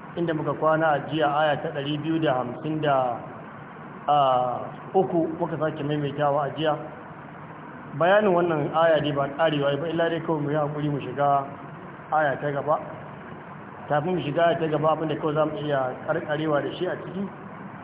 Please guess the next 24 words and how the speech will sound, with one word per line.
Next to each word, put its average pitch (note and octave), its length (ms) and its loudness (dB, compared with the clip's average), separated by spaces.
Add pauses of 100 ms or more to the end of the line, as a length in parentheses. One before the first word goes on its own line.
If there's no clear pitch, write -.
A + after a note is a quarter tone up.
(200)
shi E3+ 160 2
ne D3 400 0 (420)
wannan E3+ 480 2
aya E3+ 260 8
da C#3+ 100 0
muka D#3 220 0
wuce D#3 380 0
ta D#3 380 4 (1300)
"تلك E3+ 220 0
الرسل D#3 340 0
فضلنا D#3 400 2
بعضهم D#3 380 2
على D3+ 200 2
بعض". F#3 280 4 (960)
A, C#3+ 240 4
akwai F#3 400 4
maganganun D#3 480 0
malamai D#3+ 420 2
da D#3+ 140 -2
suke D#3 240 -6
ƙoƙarin D#3 400 -4
taujihi D3+ 560 -2
a D3 80 -2
kan E3+ 160 -2